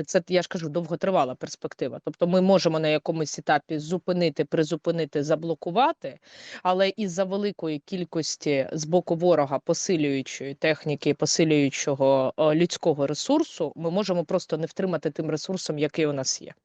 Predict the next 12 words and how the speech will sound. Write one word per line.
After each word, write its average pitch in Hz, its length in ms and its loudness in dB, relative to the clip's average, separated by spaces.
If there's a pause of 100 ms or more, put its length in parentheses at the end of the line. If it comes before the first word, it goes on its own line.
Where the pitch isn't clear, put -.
(220)
які 185 220 4
б - 60 -4
ми 175 100 6
розумні 156 380 4
не 139 100 -2
були. - 240 -12 (880)
Ні, 175 380 0 (580)
отут 180 360 4
от 208 120 2
ви 214 120 6
не 233 140 8
праві, 185 640 2